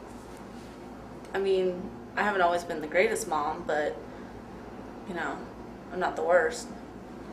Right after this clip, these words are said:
And he's not a bad person, you know. He, you know, treats the girls right, but he hasn't really had too much time with them,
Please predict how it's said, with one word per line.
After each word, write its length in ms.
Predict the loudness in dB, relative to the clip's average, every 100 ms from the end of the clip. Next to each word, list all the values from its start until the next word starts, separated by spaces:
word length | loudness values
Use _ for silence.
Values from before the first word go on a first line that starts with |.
| -12 -12 -12 -12 -12 -12 -10 -10 -4
And 80 | 2
he's 160 | 2
not 160 | 4 2
a 40 |
bad 300 | 6 6 4
person, 440 | 4 2 2 -4 -4 -6
you 80 | -6
know. 200 | -4 -6 -8 -12 -12 -12 -10 -10 -8
He, 360 | -6 -6 -8 -4
you 120 | -2
know, 120 | -2
treats 300 | -4 -6 -6
the 80 | -6
girls 400 | -2 -2 -2 -4 -8 0
right, 400 | 4 6 4 0 -8 -12 -8 -2
but 160 | 0 4
he 80 |
hasn't 260 | 4 4 2
really 220 | 0 2
had 180 | 2 0
too 80 | -2
much 200 | -4 -2
time 220 | -2 0
with 120 | -2
them, 260 | -4 -4